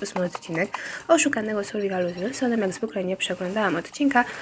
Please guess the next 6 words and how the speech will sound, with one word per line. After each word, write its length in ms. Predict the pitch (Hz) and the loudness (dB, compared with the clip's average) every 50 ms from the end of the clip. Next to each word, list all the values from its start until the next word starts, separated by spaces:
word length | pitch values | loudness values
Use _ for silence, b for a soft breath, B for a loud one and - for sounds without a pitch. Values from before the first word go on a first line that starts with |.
| B B B B B B B B | B B B B B B B B
<clears throat> 760 | 214 233 - - 285 285 - - 403 415 - 277 226 208 202 | -2 4 6 8 6 8 10 10 10 10 10 8 4 2 -2
więc 140 | 190 185 | -4 -4
będę 240 | 185 196 202 196 190 | -2 -2 -2 -2 -4
komentowała 600 | - - 202 196 196 185 - 190 185 190 185 180 180 | -4 -4 -4 -2 -4 -4 -4 -4 -4 -4 -4 -4 -4
na 260 | 180 175 170 175 - - - - | -4 -2 -2 -2 -4 -6 -4 0
bieżąco. 520 | 185 214 214 214 196 175 175 165 - | 2 2 4 4 2 2 0 -2 -2